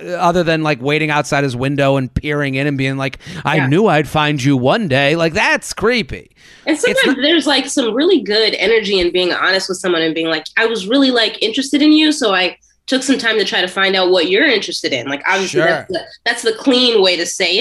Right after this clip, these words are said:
Speaker 2: it. And
Speaker 1: Absolutely.
Speaker 2: if the guy is really, you know, interested in having somebody who gives a fuck about what he cares about, they will usually like that.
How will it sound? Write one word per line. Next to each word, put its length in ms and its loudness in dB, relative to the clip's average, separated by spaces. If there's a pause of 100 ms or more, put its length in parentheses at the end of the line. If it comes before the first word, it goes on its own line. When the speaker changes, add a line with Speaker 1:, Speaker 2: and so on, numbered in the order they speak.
Speaker 2:
it. 160 -6 (200)
And 160 -2
Speaker 1:
Absolutely. 360 -2
Speaker 2:
if 60 -4
the 60 0
guy 200 2
is 240 0
really, 360 2
you 240 -2
know, 380 -2
interested 400 -2
in 80 -2
having 280 0
somebody 260 -2
who 300 0
gives 200 0
a 80 -8
fuck 160 -2
about 140 0
what 140 0
he 140 -2
cares 220 -2
about, 300 -4
they 360 0
will 120 -2
usually 340 2
like 240 0
that. 220 -8